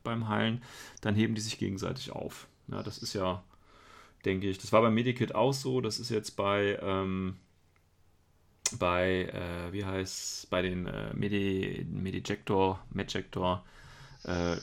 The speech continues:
ist das auch so. Vorher allerdings, viel interessanter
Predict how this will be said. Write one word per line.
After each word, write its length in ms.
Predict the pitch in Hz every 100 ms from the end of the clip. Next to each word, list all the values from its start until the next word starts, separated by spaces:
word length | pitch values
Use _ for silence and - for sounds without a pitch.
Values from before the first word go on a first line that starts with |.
| -
ist 140 | -
das 140 | 92
auch 220 | - 90 -
so. 200 | - -
Vorher 540 | - - 196 220 170
allerdings, 840 | 117 107 101 82 76 - - - - _ _ _ _
viel 280 | - - 185
interessanter 800 | 151 156 143 135 127 143 156 247